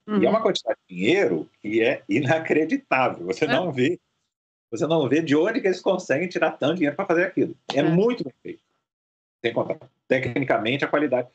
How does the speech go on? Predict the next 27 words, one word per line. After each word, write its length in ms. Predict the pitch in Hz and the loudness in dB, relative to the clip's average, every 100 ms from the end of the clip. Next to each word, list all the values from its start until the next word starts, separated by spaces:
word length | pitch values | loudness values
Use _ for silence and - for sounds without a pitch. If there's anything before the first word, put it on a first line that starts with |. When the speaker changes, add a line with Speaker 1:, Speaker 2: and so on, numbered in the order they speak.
| _ _ _ | _ _ _
Speaker 1:
não 100 | - | 0
é 40 | 233 | 2
exatamente 500 | 196 190 160 160 165 | 2 2 2 0 0
uma 100 | 151 | -2
coisa 300 | 160 170 156 | 2 2 0
que, 380 | 160 147 143 117 | 0 2 2 2
eh, 280 | 127 123 117 | 2 2 0
me 160 | 117 147 | -2 0
interessa 440 | 135 113 123 - | 2 4 2 0
diretamente, 580 | 107 110 95 98 151 - | 0 0 0 -2 -4 -2
porque 240 | 117 120 123 | -4 0 2
eu, 240 | 110 - _ _ _ | 2 -2 _ _ _
eu 100 | 131 | 0
acho 160 | 151 - | 0 0
que 60 | 151 | 0
com 140 | 160 | 0
isso 140 | 160 | 0
se 60 | 147 | 0
perde 260 | 156 147 131 | 0 2 0
muito 220 | 170 175 | 0 0
a 40 | |
qualidade 840 | - 147 135 123 131 127 135 131 120 _ _ _ _ | 0 0 0 2 0 0 -2 -2 -6 _ _ _ _
artística, 1080 | - - - 175 175 - - 123 98 76 - _ _ _ _ _ | -2 -2 -4 -2 -2 -2 -10 -4 -2 -2 -6 _ _ _ _ _
Speaker 2:
Sim, 240 | - 269 | -4 0
Speaker 1:
né? 200 | 185 180 156 _ - | 0 -2 -6 _ -6
Speaker 2:
muito 220 | 220 220 | -2 0
efeito. 500 | 226 226 196 185 | -2 0 0 -2